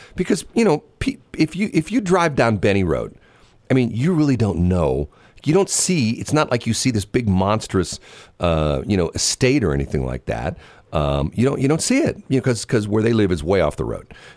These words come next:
And, uh, I don't know, they have hundreds of acres and they have all sorts of crazy animals and stuff out there. But yet, once again, people are gonna look at this and go like, "Oh, wow, look at them. They live," and, and they called it Defiance. And what's interesting is it's not really Defiance. There's a huge area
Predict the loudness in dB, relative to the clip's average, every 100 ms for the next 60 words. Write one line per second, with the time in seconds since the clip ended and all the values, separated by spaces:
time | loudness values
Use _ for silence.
0 | _ 0 2 2 2 2 0 -2 -2 0
1 | 0 0 0 2 2 0 -2 0 0 0
2 | -2 -4 -2 -2 -2 0 0 -2 -2 -6
3 | -6 -4 -2 0 -2 -2 -4 -8 -6 -4
4 | -4 -8 -8 -6 -4 -2 -2 0 0 -2
5 | 0 0 2 0 -2 0 2 2 2 0
6 | -4 0 0 0 0 0 0 0 0 0
7 | 0 -4 -10 -2 0 0 2 2 2 0
8 | -2 -8 -20 _ 0 2 2 2 2 0
9 | 2 0 0 0 0 -2 -2 0 0 2
10 | 0 2 0 0 -2 -2 -2 -2 -2 -2
11 | 0 0 0 -2 -2 -2 -2 0 -2 -6
12 | -2 -2 -2 -6 -2 0 2 0 0 2
13 | 2 0